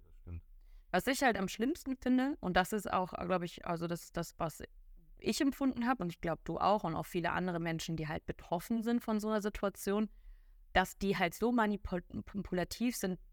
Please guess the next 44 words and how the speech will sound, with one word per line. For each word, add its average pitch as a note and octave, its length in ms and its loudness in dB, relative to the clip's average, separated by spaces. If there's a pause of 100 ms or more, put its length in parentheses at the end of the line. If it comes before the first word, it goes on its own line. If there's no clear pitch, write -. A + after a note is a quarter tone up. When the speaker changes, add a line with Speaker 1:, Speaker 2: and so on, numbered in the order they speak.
Speaker 2:
vom - 260 -6
Umfeld B3 560 -2
gegenüber, D3+ 520 0
gar E3+ 200 4
nicht G#3+ 200 0
nur F3 260 -2
dir C#4 260 2
gegenüber, E3 640 0
sondern F3 260 0
Speaker 1:
Mhm. E3+ 60 -2
Speaker 2:
auch D#3 40 -8
das - 220 -6
ganze A3+ 380 4
Umfeld F#3+ 420 -2
wird E3 160 -4
manipuliert, E3 720 0
so F#3+ 320 -2 (340)
dass F#3 220 0
am F3 140 0
Ende A#3+ 520 2 (580)
alle C4 260 6
denken, G#3 560 0
du G3+ 100 0
bist E3 260 -2
schuld D3 320 -4 (260)
und F#3+ 240 0
du A#3+ 80 2
bist G3+ 260 0
das E3 120 -2
Problem D#3+ 520 -2
und D#3+ 160 -2
du A3 140 2
hast G3 200 4
etwas - 300 -2
verursacht. E3+ 600 -2
Und D#3+ 100 -2
diese E3 180 -4
Person G#3 520 0 (140)
sorgt E3 320 2
halt E3 220 -4
wirklich F3+ 380 -2
immer C4 280 2
wieder A3+ 180 2
dafür, F3+ 480 0